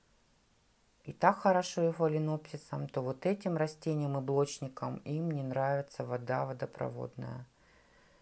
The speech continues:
Вот. Им нужна вот эта вот чи-, очищенная водичка. Так, что же мне ещё рассказать?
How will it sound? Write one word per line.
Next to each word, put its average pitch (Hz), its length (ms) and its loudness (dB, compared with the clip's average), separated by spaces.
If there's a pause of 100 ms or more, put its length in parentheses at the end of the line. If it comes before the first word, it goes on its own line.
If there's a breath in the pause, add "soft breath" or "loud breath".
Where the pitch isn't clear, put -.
(360 soft breath)
Вот. 131 380 -16 (1000)
Им 160 200 -2
нужна 143 440 -2
вот 139 200 -6
эта 143 200 -4
вот 131 180 -6
чи-, - 140 -10
очищенная 143 800 -2
водичка. 127 720 -8 (3750 loud breath)
Так, 127 300 -10
что - 200 -12
же 170 120 -8
мне 160 180 -4
ещё 147 260 -8
рассказать? 123 760 -12